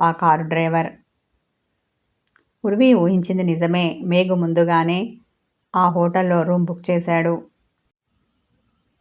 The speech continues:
కారు మైసూర్లోకి ప్రవేశించగానే ఉర్వి ఎక్కడికి వచ్చామన్నది గుర్తుపట్టింది.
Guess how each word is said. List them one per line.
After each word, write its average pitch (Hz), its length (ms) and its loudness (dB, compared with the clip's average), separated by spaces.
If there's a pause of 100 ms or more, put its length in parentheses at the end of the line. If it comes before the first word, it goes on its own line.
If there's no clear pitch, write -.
(580)
కారు 208 260 2
మైసూర్లోకి 202 640 0
ప్రవేశించగానే 180 920 0
ఉర్వి 180 320 0
ఎక్కడికి 180 440 -2
వచ్చామన్నది 175 720 -2
గుర్తుపట్టింది. 170 720 -2